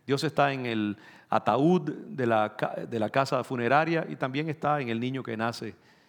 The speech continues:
y que trae alegría a la madre y el padre. Dios está en todo. Y, am, en este caso de adversidad,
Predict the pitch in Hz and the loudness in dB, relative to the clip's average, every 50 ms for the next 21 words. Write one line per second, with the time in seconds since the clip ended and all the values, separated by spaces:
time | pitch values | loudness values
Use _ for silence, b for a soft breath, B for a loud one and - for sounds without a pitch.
0 | b b _ 113 101 - 110 - 113 113 117 117 110 107 107 113 117 113 107 95 | b b _ -8 -6 -4 -2 0 2 2 2 2 0 0 0 0 2 2 2 0
1 | 92 - - b b b b b b _ - - 101 101 95 95 101 101 98 101 | -2 -4 -10 b b b b b b _ -4 0 2 2 2 2 2 0 0 0
2 | 110 113 113 107 107 101 101 98 - - 101 104 98 92 92 98 131 160 - 196 | 0 0 2 2 0 -2 -2 -2 0 0 0 0 0 -2 -4 -6 -6 -6 -6 -4
3 | 175 180 165 147 - 160 180 160 110 104 95 - _ _ _ _ _ _ - - | -2 -2 -4 -2 -4 -4 -4 -4 -8 -10 -12 -16 _ _ _ _ _ _ -10 -4
4 | 139 123 120 120 117 113 113 110 110 107 B B B B B B B - 131 135 | -2 0 4 6 6 6 6 4 0 -4 B B B B B B B -6 0 2
5 | 151 185 185 - 202 - 196 202 190 - - 160 143 139 123 117 123 131 113 - | 2 2 4 2 4 4 6 4 4 4 2 2 2 2 2 2 0 0 0 0
6 | 151 151 127 147 151 147 139 123 - - - | 0 2 4 4 4 4 2 -2 -6 -14 -18